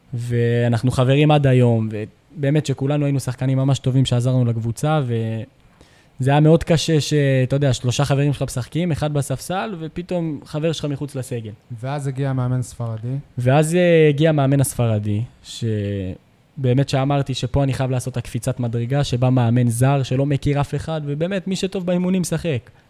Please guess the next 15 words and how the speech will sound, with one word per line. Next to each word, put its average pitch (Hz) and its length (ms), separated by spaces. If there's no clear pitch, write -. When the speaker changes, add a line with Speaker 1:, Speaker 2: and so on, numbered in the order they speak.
Speaker 1:
כי - 100
הוא 123 80
באמת 139 220
לא 147 60
מכיר 135 240
שום 131 160
שחקן. 123 420
והמשכתי 120 1700
לעבוד 127 280
קשה, 113 260
הייתי 120 500
טוב 123 200
באימונים, 113 640
והוא 123 260
פשוט - 480